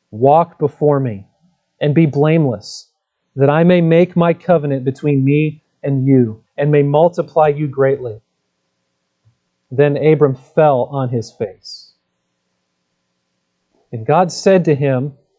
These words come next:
"Behold, my covenant is with you, and you shall be the father of a multitude of nations. No longer shall your name be called Abram,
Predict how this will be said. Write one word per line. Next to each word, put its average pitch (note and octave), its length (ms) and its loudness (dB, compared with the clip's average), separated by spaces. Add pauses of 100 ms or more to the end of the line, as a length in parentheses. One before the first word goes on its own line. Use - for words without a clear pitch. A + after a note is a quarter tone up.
(420)
"Behold, D3+ 500 2
my E3 200 0
covenant E3 640 0
is C#3+ 180 0
with E3+ 260 0
you, A2 200 -8 (760)
and B2+ 100 -4
you F3+ 120 4
shall G3+ 240 2
be G#3 100 4
the G3 100 2
father G#3 460 2
of F3 120 2
a F3 60 2
multitude F#3 560 0
of D#3 160 -2
nations. C3+ 720 -8 (260)
No E3 200 2
longer G#3 400 2
shall F#3+ 260 0
your F#3 160 4
name F3+ 340 4
be F#3 120 2
called F3+ 340 0 (140)
Abram, C#3 400 0